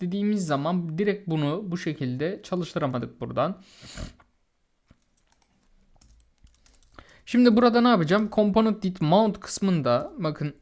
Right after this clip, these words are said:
şöyle bir şey yapacağım. This props, e, navigation set param deyip burada, e, bu parametre ne diyeyim? Logout parametresi diyeyim. Ve bu logout parametresi de arkadaşlar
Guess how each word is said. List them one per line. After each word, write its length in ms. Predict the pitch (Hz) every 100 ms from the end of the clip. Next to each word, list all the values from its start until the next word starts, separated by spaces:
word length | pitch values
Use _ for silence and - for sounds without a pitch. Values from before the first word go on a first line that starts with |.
| _ _ _
şöyle 320 | - - 190 170
bir 60 |
şey 160 | - 156
yapacağım. 440 | 123 - 131 160
This 300 | 160 190 -
props, 560 | - 196 190 196 - - - _ _ _ - - _ _ 135
e, 320 | 131 135 135
navigation 800 | 143 170 185 180 180 - 139 180 208
set 580 | - - - 175 - -
param 460 | 202 185 131 120
deyip 460 | 156 175 117 127 - _ _ _
burada, 680 | 175 190 170 120 104 147 - _ _ _ -
e, 80 | 117 123 123 123 123 127 123 107 - 50 - -
bu 220 | - 180
parametre 760 | 180 196 190 185 185 156 147 139
ne 200 | 185 190
diyeyim? 300 | 135 139 165
Logout 520 | 165 160 123 98 - -
parametresi 720 | 135 139 139 139 180 180 180
diyeyim. 280 | 180 180 - - - _ -
Ve 340 | 160 160 165
bu 220 | 160 156 156
logout 460 | 202 196 160 -
parametresi 640 | 160 156 165 165 160 143
de 60 | -
arkadaşlar 720 | 104 113 120 110 117 - 196